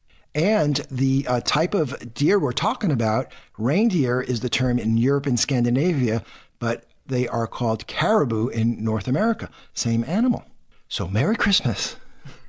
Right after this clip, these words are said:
Around the holiday time, people are tempted to give pets like puppies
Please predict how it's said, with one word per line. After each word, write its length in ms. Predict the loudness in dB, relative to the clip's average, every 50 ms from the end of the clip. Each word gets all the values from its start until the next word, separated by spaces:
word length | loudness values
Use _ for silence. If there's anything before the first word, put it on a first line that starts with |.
| -20 _ _ -20 -20 -20 -16 -16 -14 -14 -14 -16 -18 -14 -6
Around 340 | -2 0 2 2 2 4 2
the 120 | 2 2 2
holiday 440 | 2 2 2 2 2 2 2 0
time, 560 | 0 0 -2 0 2 2 2 2 2 2 0 0
people 380 | -2 -2 -4 -2 -2 -2 -2
are 140 | 0 -2 -4
tempted 520 | -4 -2 -2 -2 0 0 0 -2 -2 -2 -2
to 200 | 0 0 0 0
give 540 | -2 -6 -6 -2 0 0 0 0 -2 -6 -10 -16 -20 -20 -20 -20 -20 -20 -20 -20 -20 -20 _ -8
pets 420 | -4 -2 -2 -2 -2 -2 -2 0
like 320 | 0 -2 -2 -4 -6 -12 -8
puppies 640 | -6 -6 -4 -2 0 0 2 2 2 0 -2 -6